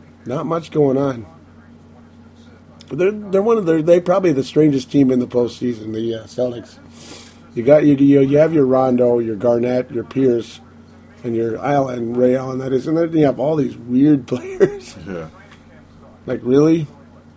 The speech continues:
Speaker 1: Michael Pietrus, we obviously heard of because of the Orlando era. Ryan Hollins, he played, uh, he played for a familiar team a couple of years ago.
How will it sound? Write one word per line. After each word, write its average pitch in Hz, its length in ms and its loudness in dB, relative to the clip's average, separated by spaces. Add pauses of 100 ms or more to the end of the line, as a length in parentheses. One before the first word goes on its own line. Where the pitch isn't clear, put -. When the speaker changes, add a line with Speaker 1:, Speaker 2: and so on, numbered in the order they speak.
(220)
Speaker 1:
Michael 165 280 0
Pietrus, 143 460 2
we 127 160 0 (140)
obviously 117 400 -2
heard 113 200 -4
of 117 60 -6
because 113 220 -4
of 104 60 -6
the 120 100 -4
Orlando 123 400 -2
era. 120 300 -2 (500)
Ryan 123 300 -2
Hollins, 123 480 -2
he 120 80 -6
played, 123 400 -2
uh, 120 400 -12 (160)
he 190 80 -6
played 185 280 -2
for 156 120 2
a 131 40 4
familiar 139 460 0
team 131 300 -2
a - 20 -2
couple 123 240 -4
of 120 60 -2
years 120 180 -4
ago. 139 340 -6